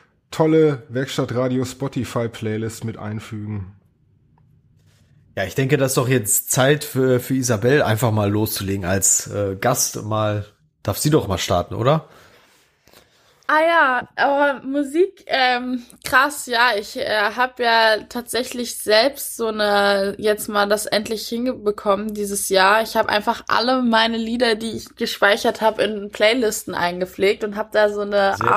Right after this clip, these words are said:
Speaker 3: Afterwork-Playlist und Morning-Playlist und so. Und, ähm, ich,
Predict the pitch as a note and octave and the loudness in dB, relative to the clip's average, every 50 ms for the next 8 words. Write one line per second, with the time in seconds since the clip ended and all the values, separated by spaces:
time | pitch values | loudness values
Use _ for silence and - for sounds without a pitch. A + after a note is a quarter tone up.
0 | A3 G#3+ F#3+ - - G#3 G3+ G3 G3 G3+ - _ - - G#3 G#3 G#3 G#3 G3+ G#3 | 2 0 0 0 0 2 4 2 2 2 0 _ -4 2 4 4 4 4 4 2
1 | G#3 G#3 G#3 G#3 - - - G3+ G3 G3+ - - G3 G3 F#3+ G3 G3+ G#3+ A3 A3 | 0 0 0 -2 -4 -6 -8 -8 -8 -10 -16 -16 -10 -4 0 4 4 4 4 2
2 | G#3 G#3 G#3 - - A3 G3+ G3 G3 G3 G3 G3 G3+ G3+ - - - G3 G3 - | -4 -8 -8 -8 -2 2 4 4 4 4 4 0 -2 -2 -4 -12 -12 -12 -10 -8
3 | - G#3 A3 A3+ B3 C4 - - - - - - - - - - - - - - | -6 -4 -2 -2 -4 -6 -8 -14 -14 -12 -12 -12 -12 -14 -14 -16 -16 -18 -18 -18
4 | - - - - - _ - - _ - - A#3+ A#3+ A#3+ A#3+ A#3+ A#3+ B3 B3 B3 | -20 -20 -20 -20 -20 _ -20 -18 _ -2 2 4 4 6 6 4 2 2 0 -2
5 | A#3+ - - - A#3 A#3 A#3 A3+ A3+ A3+ A3+ A3+ A3+ A#3 A#3 A#3 A3+ A#3 A3+ A#3 | -4 -2 0 2 4 4 6 4 2 2 0 -4 -6 -6 -6 -6 -6 -6 -6 -8
6 | A3+ A3 - _ _ _ _ - - - - _ _ _ - B3+ A#3+ - - - | -8 -10 -14 _ _ _ _ -20 -20 -20 -20 _ _ _ -6 -6 -6 -6 -8 -8
7 | - - - - - - - | -8 -8 -8 -8 -10 -10 -14